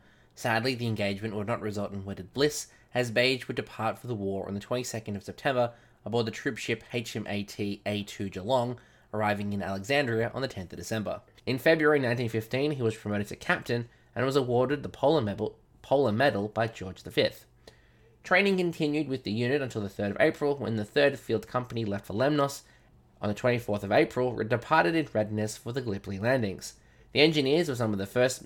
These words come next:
men to reach the shore, preparing the area so that the infantry could land bu-, by building roads, creating gun emplacements, digging trenches, and establishing ammunition depots. On the seventh of May, the commander of the First Australian Division,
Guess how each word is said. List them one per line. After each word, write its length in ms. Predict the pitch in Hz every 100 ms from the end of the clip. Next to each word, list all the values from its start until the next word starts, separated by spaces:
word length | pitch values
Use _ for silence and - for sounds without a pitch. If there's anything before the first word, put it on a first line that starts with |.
| -
men 240 | 110 131 135
to 100 | 104
reach 300 | 120 113 -
the 80 | 101
shore, 360 | - 135 147
preparing 500 | - - 110 104 101
the 160 | 98 98
area 260 | 104 113
so 220 | 123 98 92
that 160 | -
the 80 | 98
infantry 260 | 110 - 101
could 160 | 92
land 360 | 110 120 123 120 - - _
bu-, 80 | 101
by 180 | 101 92
building 340 | 110 98 92
roads, 540 | 107 123 120 120 - -
creating 320 | 104 98 92
gun 160 | 95 113
emplacements, 640 | 113 - 107 - 107 -
digging 320 | - 135 143
trenches, 360 | 117 98 - 98
and 140 | -
establishing 580 | 117 - 92 98 95 98 -
ammunition 420 | 87 104 - 104
depots. 460 | 95 - - - - _ _ _ _ _ _ _ - - - - - -
On 100 | 123
the 60 | 127
seventh 320 | 160 156 151
of 100 | 135
May, 300 | 120 110 135
the 80 | 123
commander 400 | 113 107 107 101
of 60 |
the 60 | 95
First 240 | 104 101
Australian 280 | - 95 90
Division, 340 | 92 113 151